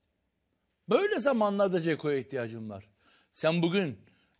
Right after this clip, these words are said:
El Nesri az mı koştu? Savunmadan çıkarttığı topların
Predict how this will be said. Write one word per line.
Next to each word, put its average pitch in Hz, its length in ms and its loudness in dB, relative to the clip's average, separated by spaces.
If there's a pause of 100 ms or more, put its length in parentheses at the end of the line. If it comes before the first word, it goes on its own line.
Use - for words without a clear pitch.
(100)
El 160 160 4
Nesri 175 480 0 (160)
az 180 180 0
mı 226 140 2
koştu? - 340 -10 (400)
Savunmadan 156 540 -2
çıkarttığı 160 500 -4
topların 151 520 -4